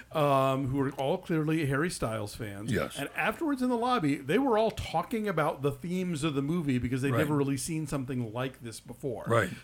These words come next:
Speaker 1: So I will say this, yes, if this is some, you know, Harry Styles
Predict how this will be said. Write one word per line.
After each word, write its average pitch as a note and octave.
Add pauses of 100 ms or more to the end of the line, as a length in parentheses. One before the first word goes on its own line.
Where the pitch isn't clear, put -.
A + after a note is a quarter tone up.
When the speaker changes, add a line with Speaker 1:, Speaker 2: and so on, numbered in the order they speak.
Speaker 1:
So F3+ (220)
I A3+
will A3+
say G#3+
this, F#3+
yes, G#3+ (120)
if -
this A3
is G#3+ (240)
some, G3 (100)
you E3+
know, D3+
Harry D#3
Styles D#3+